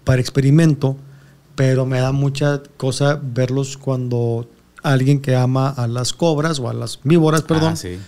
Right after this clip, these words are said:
Speaker 1: se los, son de comida. Ay, cabrón, siento bien feo.
Speaker 2: Sabes que se, es eso y, o los pollitos.
Speaker 1: Sí, güey, no, no.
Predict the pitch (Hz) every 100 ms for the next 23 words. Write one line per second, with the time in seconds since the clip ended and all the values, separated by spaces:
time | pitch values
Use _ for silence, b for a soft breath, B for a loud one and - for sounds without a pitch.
0 | - - 135 127 - - - 131 143 135
1 | 131 143 123 - 143 - 135 131 123 127
2 | 135 123 113 - _ _ - 104 120 117
3 | 95 - - 104 80 113 123 117 143 143
4 | - 98 92 85 - - 92 92 90 -
5 | 87 85 - - _ _ _ - 131 151
6 | 131 117 120